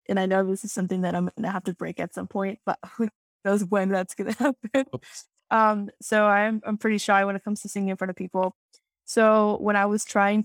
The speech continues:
Speaker 1: to kind of coordinate with the members of Wobies, um, which is my friend Andres, um, Jose, and Lou,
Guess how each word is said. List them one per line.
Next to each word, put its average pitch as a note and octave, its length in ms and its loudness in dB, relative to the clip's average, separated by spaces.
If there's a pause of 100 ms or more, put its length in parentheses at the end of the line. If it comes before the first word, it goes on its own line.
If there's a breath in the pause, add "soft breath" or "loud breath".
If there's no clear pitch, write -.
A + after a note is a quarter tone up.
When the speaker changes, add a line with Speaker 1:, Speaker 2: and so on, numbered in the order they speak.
Speaker 1:
to G3+ 720 -2 (360)
kind G3+ 200 0
of G3 140 -4
coordinate G3 840 -2
with G3 460 -4 (280)
the F#3+ 680 -2
members G3 360 2
of F#3+ 80 -2
Wobies, F#3 680 -4 (500)
um, G3 260 2
which F#3 140 -6
is G3+ 120 -6
my F#3 80 -4
friend F#3+ 200 -2
Andres, G3 640 0 (880)
um, G3+ 440 0 (180)
Jose, F#3+ 440 2
and F3+ 140 0
Lou, F#3 360 -2